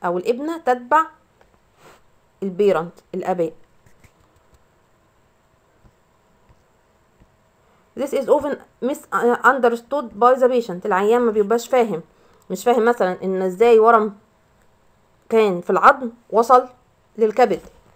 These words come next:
عن طريق إن هو انتشر عن طريق الدم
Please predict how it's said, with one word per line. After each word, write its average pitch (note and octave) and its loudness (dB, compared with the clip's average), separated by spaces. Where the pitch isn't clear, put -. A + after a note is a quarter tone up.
عن G3 -2
طريق G#3 0
إن F#3+ -2
هو G#3 0
انتشر G3+ -2
عن G3 -6
طريق G3 -2
الدم A#3 -2